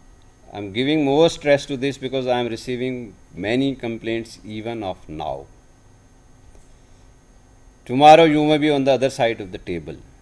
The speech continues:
So if somebody behaves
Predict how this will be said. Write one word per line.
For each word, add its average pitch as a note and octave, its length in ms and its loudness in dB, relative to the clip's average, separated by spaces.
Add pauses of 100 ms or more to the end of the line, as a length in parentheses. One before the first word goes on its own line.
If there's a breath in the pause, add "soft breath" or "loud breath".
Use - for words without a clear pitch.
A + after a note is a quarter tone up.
(1300)
So C#3+ 100 -6
if D3+ 240 -2
somebody D#3+ 600 2
behaves C#3 460 0